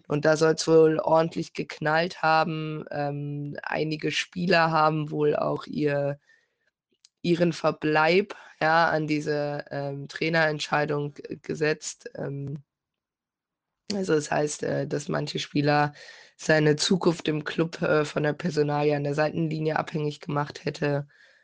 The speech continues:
Ähm, und das ist natürlich gerade in Anbetracht von Spielern wie Pieper oder Brunner oder auch Ortega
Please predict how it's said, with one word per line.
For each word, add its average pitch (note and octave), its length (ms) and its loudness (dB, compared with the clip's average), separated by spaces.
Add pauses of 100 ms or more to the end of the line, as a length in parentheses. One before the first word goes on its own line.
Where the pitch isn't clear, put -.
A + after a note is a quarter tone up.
(220)
Ähm, C#3+ 580 2 (600)
und D3 180 0
das D#3 180 2
ist D#3 100 -4
natürlich D3+ 440 0
gerade D3+ 240 2
in D3+ 100 0
Anbetracht D3+ 560 -2
von D3 320 -2
Spielern D3+ 520 0
wie D3 100 -2
Pieper D3+ 600 0
oder D3 220 0
Brunner D3+ 420 -4
oder D3 260 -4
auch C#3+ 120 -10
Ortega D3+ 760 -2